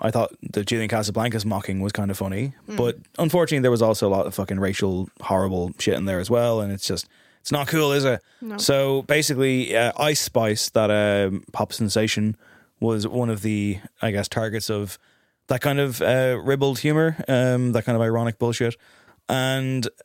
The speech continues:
Speaker 1: you know, uh, it's taken some time, but at a festival appearance, I think, over the weekend,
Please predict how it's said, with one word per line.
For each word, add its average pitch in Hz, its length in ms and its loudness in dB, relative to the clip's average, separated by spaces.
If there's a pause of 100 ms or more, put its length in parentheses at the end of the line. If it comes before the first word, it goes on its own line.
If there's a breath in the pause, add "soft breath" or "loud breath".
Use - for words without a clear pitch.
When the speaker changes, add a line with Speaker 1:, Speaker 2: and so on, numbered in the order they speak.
(180)
Speaker 1:
you 170 140 -2
know, 165 320 0
uh, 95 320 -2 (160)
it's 147 160 0
taken 180 180 2
some 147 160 0
time, 117 560 2
but 113 140 2
at 117 100 4
a 113 60 -2
festival 165 480 -2
appearance, 202 400 2
I - 20 2
think, 202 160 2
over 208 140 4
the 208 60 2
weekend, 220 420 0